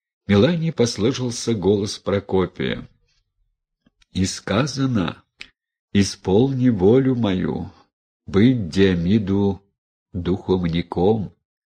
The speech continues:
Пущай ярится мекинная утроба, а ты будь твёрдой, каменной, и обретёшь силу.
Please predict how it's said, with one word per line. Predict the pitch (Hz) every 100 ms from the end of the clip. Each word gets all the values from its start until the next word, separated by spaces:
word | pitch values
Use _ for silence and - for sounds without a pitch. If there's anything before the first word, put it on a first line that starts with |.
| _ _ _
Пущай | - 104 107 - 107 120
ярится | 120 101 117 117 117 - -
мекинная | 101 95 98 101 107 101 101
утроба, | 95 95 - 90 113 131 110 80
а |
ты | 87 101 107
будь | 85 107 - - - _
твёрдой, | - 85 90 107 135 117 95 92
каменной, | 90 - 110 139 123 117 107 104 92 73 - _ _ _ -
и | 95
обретёшь | 90 80 90 - 98 110 -
силу. | - 98 135 131 92 -